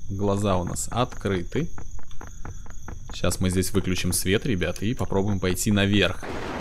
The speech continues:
А, господи, зачем же так меня пугать этим громом? Ну.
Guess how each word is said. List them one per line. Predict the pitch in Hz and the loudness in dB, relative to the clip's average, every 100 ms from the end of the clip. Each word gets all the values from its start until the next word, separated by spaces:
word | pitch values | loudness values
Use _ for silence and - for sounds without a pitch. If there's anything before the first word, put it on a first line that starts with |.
| - | 0
А, | 185 190 202 202 | 6 8 10 8
господи, | 190 202 190 175 - - 185 170 170 196 185 | 8 6 6 6 2 2 4 4 4 4 4
зачем | 170 175 - 185 156 | 4 2 2 0 2
же | 143 | 0
так | 151 139 | 0 0
меня | 143 139 127 | 2 2 2
пугать | 160 160 170 123 | 2 4 4 4
этим | - 131 135 | 0 -2 2
громом? | 165 190 113 90 101 | 6 6 6 4 2
Ну. | 180 214 165 | 4 4 4